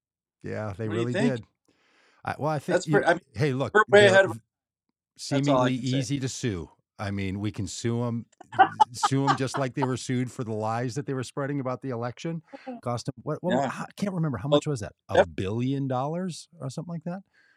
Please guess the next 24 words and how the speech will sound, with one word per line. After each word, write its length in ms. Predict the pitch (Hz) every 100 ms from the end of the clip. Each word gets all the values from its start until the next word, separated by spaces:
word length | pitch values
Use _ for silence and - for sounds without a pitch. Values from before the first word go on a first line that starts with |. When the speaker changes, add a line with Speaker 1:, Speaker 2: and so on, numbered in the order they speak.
| _ -
Speaker 1:
Um, 300 | 131 120 107 117
yeah, 180 | 139
I, 180 | 92 123 - -
I'm, 240 | 131 143 -
I'm, 260 | 131 170 175
I'm 180 | 165
with 160 | 143 160
you. 140 | 82 - _
I'm 120 | 139 123
with 120 | 147
you, 80 | 107
baby. 320 | 85 101 98 _ _ -
Speaker 2:
Yeah. 80 | - - -
Speaker 1:
Uh, 220 | 110 110
Speaker 2:
Yeah, 60 | 120
Speaker 1:
all 80 | 143
right. 80 |
Speaker 2:
yeah. 120 | 113 110
Speaker 1:
Do, 180 | 147
do 80 | 139
you 80 | 143
want 180 | 143 139
to, 120 | 135
uh, 200 | 127